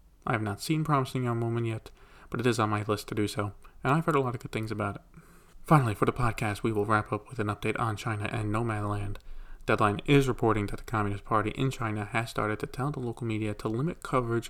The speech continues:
for the Oscars. What this means is, uh, they can report on less controversial categories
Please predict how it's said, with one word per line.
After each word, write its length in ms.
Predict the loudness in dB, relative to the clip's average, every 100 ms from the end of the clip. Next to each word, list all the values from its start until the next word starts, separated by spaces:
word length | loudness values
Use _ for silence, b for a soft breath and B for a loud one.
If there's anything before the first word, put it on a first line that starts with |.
| -8
for 340 | -2 0 0
the 160 | -2 0
Oscars. 500 | 0 -2 -6 -10 -10 -12 b b b b
What 160 | -2 2
this 220 | 2 4
means 420 | 4 4 4 0 -6 -6
is, 420 | -2 0 -2 -4 -16 -20 -20 -20 _ -4
uh, 260 | 2 2 2
they 160 | 2 2
can 160 | 0
report 400 | -2 0 2 2
on 80 | 0 -4 -2
less 220 | -2 -4
controversial 640 | -4 -2 0 2 2 2 0
categories 640 | 2 2 2 2 2 -2